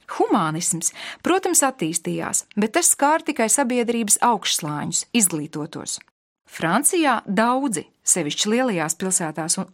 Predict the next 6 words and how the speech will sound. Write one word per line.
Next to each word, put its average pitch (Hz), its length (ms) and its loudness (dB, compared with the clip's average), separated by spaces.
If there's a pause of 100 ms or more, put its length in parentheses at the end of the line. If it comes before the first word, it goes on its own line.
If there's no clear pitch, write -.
universitātēs, 170 800 -4 (320)
uzņēma 170 560 0
humānismu 156 640 -2
idejas, - 320 -2 (240)
humānismu 170 560 0
filozofiju 285 720 2